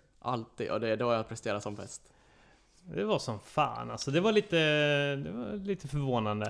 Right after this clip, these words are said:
Speaker 1: Ja, men det är en simpel pizza. Det är liksom en vanlig salamipizza. Bara
Speaker 2: Ja.
Speaker 1: salami, ost,
Speaker 2: Ja.
Speaker 1: tunna kanter.
Speaker 2: Och det gör du k-,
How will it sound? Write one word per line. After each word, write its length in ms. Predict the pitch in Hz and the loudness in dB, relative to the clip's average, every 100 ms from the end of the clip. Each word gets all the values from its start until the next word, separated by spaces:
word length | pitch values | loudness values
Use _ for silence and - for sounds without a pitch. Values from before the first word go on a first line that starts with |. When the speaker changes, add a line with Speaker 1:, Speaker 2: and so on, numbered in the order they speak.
| 131 | -2
Speaker 1:
Ja, 40 | - | 2
men 140 | 120 | 4
det 60 | 123 | 4
är 20 | |
en 60 | |
simpel 380 | 117 135 104 92 | 6 4 4 -2
pizza. 300 | - - 98 | -4 -8 -4
Det 80 | 104 | -2
är 60 | 98 | -2
liksom 300 | 92 95 92 | -4 -6 -4
en 80 | |
vanlig 260 | 95 92 104 | -4 -6 -8
salamipizza. 500 | - - 78 - - | -8 -8 -8 -8 -2
Bara 120 | 113 | 2
Speaker 2:
Ja. 80 | 113 | 4
Speaker 1:
salami, 380 | 107 98 92 80 | 4 4 2 -2
ost, 460 | 98 - - - _ _ _ - | -4 -6 -12 -18 _ _ _ -6
Speaker 2:
Ja. 320 | 117 110 120 - | -2 -2 -2 -6
Speaker 1:
tunna 200 | 98 82 | -6 -6
kanter. 400 | - - - 139 - _ _ - - - | -6 -10 -10 -12 -16 _ _ -20 -20 -14
Speaker 2:
Och 100 | - | 0
det 100 | 131 | 6
gör 180 | 147 143 | 8 8
du 80 | 127 | 6
k-, 240 | 131 - | 2 -4